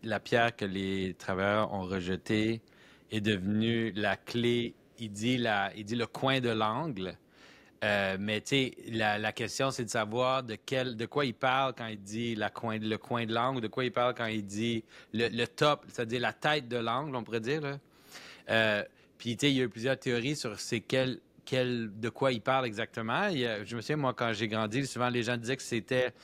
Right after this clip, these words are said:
une pierre qui était mise au coin d'un bâtiment pour donner la, la, tu sais, une, une, une pierre qui était vraiment carrée, là, pour donner vraiment un angle droit,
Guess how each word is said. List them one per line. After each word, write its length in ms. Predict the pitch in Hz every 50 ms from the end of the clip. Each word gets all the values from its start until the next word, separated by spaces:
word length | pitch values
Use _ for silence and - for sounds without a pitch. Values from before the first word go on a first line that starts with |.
| - - - - -
une 100 | 113 117
pierre 220 | - 123 135 143
qui 100 | - -
était 240 | 127 113 107 131 123
mise 320 | 113 117 123 131 139 147 147
au 120 | 131 113
coin 300 | - - - 139 139 143
d'un 160 | 131 131 123
bâtiment 560 | 110 113 117 113 - - - 123 123 127 110
pour 200 | 113 - 110 110
donner 640 | 107 104 113 113 110 113 117 123 127 127 123 117 82 87
la, 480 | 104 104 101 98 98 95 90 92 80
la, 240 | 82 104 98 92 87
tu 40 | 85 - - - - -
sais, 100 | - 123
une, 140 | 117 107 - - -
une, 220 | - 127 113 110 98 - - - -
une 340 | - 120 107 107 101 101 95 92 _ _ -
pierre 220 | - - 127 123 113
qui 60 | 113
était 100 | 113 117
vraiment 200 | 107 107 117 120
carrée, 500 | - - - 120 113 110 107 110 131 170
là, 120 | 190 156
pour 140 | - 117 113
donner 280 | 113 113 110 110 120 123
vraiment 240 | 113 110 107 117
un 160 | 120 117 113 107
angle 280 | 107 107 110 113 110
droit, 480 | 104 110 98 110 110 113 117 123 131